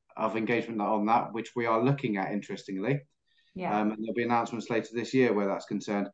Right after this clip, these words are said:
Speaker 1: How do we get, 'cause we had, uh, the same day we did, not the same day, the week before, two weeks before, we did a podcast for the International Women's Day, didn't we, Holly?
Speaker 2: Yes.
Speaker 1: Um, which was fantastic. And,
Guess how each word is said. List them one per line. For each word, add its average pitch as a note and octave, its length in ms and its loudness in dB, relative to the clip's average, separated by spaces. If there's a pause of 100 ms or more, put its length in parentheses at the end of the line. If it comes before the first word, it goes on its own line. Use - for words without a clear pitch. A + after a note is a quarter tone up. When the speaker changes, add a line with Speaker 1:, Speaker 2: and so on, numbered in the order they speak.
(640)
Speaker 1:
How D3+ 320 8
do D3 160 8
we C3 120 8
get, C3 320 4
'cause C3+ 160 0
we E3 120 4
had, D#3+ 160 4
uh, C#3+ 260 2
the C#3+ 120 -2
same E3+ 260 0
day D3 160 6
we C3 120 6
did, B2+ 220 2 (240)
not C3 140 0
the B2+ 60 -8
same A#2+ 200 -2
day, G#2 300 2
the A2+ 80 -8
week D3 240 4
before, B2 420 -2
two C#3 120 6
weeks C3 200 4
before, A#2+ 460 0 (440)
we A#2 280 0
did A#2 160 4
a A2+ 160 2
podcast A#2+ 520 0
for - 120 -8
the A#2 100 0
International A2+ 500 -2
Women's C3 320 6
Day, C3 160 0
didn't A#2 160 -6
we, G#2 100 0
Holly? F#2+ 240 0 (160)
Speaker 2:
Yes. - 360 0 (480)
Speaker 1:
Um, A#2 280 2
which B2+ 180 4
was B2+ 100 2
fantastic. C3+ 840 2 (540)
And, B2 440 8